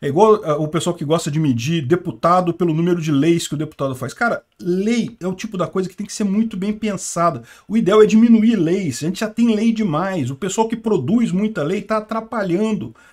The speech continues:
não tá ajudando em nada, né? Enfim, aqui no caso eles colocam o S T J como o maior índice de produtividade, ou seja, cada juiz do S T J tem... é, é, produz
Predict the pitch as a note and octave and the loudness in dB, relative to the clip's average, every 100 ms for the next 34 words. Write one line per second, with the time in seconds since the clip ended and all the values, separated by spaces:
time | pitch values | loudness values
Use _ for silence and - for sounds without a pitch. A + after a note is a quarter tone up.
0 | _ G3+ A3 G#3 G#3 F#3+ F#3+ D3 G#3 G#3 | _ -4 0 2 2 2 0 0 0 -2
1 | F3 D3+ E3+ A#2+ A#2 D#3 E3 A#3 A#3 G#3 | 0 0 0 0 -2 -2 -4 -2 -2 0
2 | B2 A#2 - - - _ - F3+ A#3 A3+ | -4 -6 -18 -20 -20 _ -6 0 2 4
3 | A3 G#3 G#3+ G#3+ - F#3+ E3+ F#3 F#3 F3+ | 6 4 4 -2 2 4 4 2 0 0
4 | G3+ E3 D3 D3+ D3+ C#3 E3+ E3+ D#3+ - | -2 -2 2 2 2 -4 -2 0 -2 -2
5 | F#3 E3+ F3 F#3+ - G3+ G3+ E3+ - D3 | 2 4 6 4 2 -4 -4 -4 -6 -6
6 | C3 D3+ D3+ D3 F3 E3 D3 G3 G3 E3+ | -4 -4 -6 -4 -4 -2 2 4 4 2
7 | F#3 E3 D3+ C#3+ C3+ - G#3 G3+ E3 D#3 | -6 -6 -6 -6 -4 0 0 0 -2 -2
8 | D#3+ C3 D3+ D#3 - D3 B2+ C#3+ - A#2+ | -4 -2 -2 -4 -6 -8 -2 -2 -2 -10
9 | A#2 _ _ _ _ - F3 F#3 - D3+ | -14 _ _ _ _ -4 0 0 -2 2
10 | D3 C3+ B2 - _ _ E3 B2+ A#2+ _ | 4 2 0 -6 _ _ -6 -6 -6 _
11 | _ _ - F#3 F3 A#2 F3+ G3 C#3+ A#2 | _ _ 2 2 4 0 0 0 -2 -4
12 | - | -6